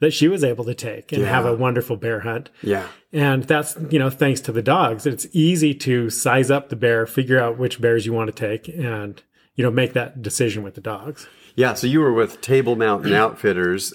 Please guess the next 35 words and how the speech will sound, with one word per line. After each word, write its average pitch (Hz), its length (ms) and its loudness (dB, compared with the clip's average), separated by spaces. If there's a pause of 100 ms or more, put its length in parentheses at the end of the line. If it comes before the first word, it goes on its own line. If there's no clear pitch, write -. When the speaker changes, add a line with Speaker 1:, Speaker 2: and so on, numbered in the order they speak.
Speaker 1:
Yeah. 101 180 0
Speaker 2:
and 95 180 -4
I 113 160 2
know 135 200 4
them 101 180 2
from 95 180 -4
Wyoming 95 560 2
because 95 280 -2
I 101 100 2
hunted 101 300 2
with 92 180 -4
them 92 140 0
in 90 120 0
Wyoming, 90 640 2 (440)
uh, 90 260 -4 (420)
uh, 90 240 -2
eleven 92 420 0
years 151 220 2
ago 90 160 0
now. - 280 -6 (360)
Speaker 1:
Yeah, 151 180 2
wow. 135 280 0
Yeah, 135 200 4
they 123 120 4
hunt, 135 300 0
uh, 117 280 0 (320)
antelope, 147 480 2 (240)
mule 147 260 4
deer, 139 260 2
and 127 160 -6
elk 135 320 -4
out 127 200 -8
in 120 80 -10
Wyoming. 110 420 -6
Speaker 2:
Yeah. 110 240 0